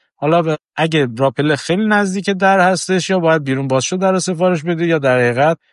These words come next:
به کفتون ارتفاع بدید که در موقع باز شدن روی پیشانی پله قرار بگیره.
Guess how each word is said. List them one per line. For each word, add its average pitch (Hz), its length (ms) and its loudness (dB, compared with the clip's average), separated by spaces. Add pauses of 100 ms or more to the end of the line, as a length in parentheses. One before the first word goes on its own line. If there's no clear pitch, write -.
(120)
به 127 100 -6
کفتون 143 460 -2
ارتفاع 123 400 -2
بدید 190 280 -2
که 196 280 -2 (340)
در 156 160 0
موقع 127 300 -2
باز 123 240 -2
شدن 156 540 0 (280)
روی 180 840 0
پیشانی 135 520 -2
پله 175 580 -2 (100)
قرار 131 440 0
بگیره. 87 520 -8